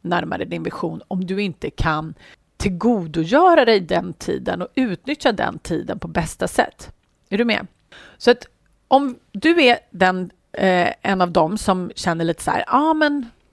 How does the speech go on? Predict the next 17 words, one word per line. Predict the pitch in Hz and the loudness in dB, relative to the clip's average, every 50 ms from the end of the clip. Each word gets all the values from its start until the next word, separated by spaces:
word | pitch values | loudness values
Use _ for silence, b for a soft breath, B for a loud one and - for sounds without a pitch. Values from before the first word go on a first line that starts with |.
| _ _ _ | _ _ _
ja, | 330 370 | 0 0
men | 440 466 | 4 4
det | 453 - | 4 4
här | 370 359 | 4 0
kan | - - 415 403 | 0 -2 -4 -4
ta | - - - 240 269 339 | -6 -6 -2 0 2 2
lite | 392 403 427 - 330 | 2 0 -2 -4 -6
tid. | - - - 165 - - 190 | -6 -4 -6 -6 -6 -6 -8
Ja, | 185 - | -10 -6
men | 247 302 | -6 -2
det, | 302 453 539 587 494 453 370 | 0 2 2 2 0 -2 0
det | 349 | 2
är | 370 466 494 | 2 4 4
okej, | - - - 190 202 226 240 233 - | 2 2 2 4 4 2 2 0 -4
det | - 233 | -6 -6
känns | 233 - 339 - - - | -2 0 -2 -2 -2 -4
bra." | 185 - 208 202 208 214 | 0 2 4 6 6 4